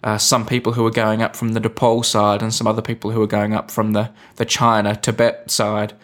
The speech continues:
It's really worth listening to. Uh, it's well narrated, it's well written, and if you're someone who does like going for walks,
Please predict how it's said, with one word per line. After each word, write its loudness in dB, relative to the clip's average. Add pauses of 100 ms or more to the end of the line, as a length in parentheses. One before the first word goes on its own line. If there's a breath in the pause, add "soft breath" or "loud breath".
(260 loud breath)
It's -4
really 4
worth 4
listening -2
to. 0 (240)
Uh, 0
it's -6
well 4
narrated, 2
it's -6
well 6
written, 0 (400 loud breath)
and 0
if -2
you're 4
someone 2
who 2
does 0
like 2
going 2
for 0
walks, 2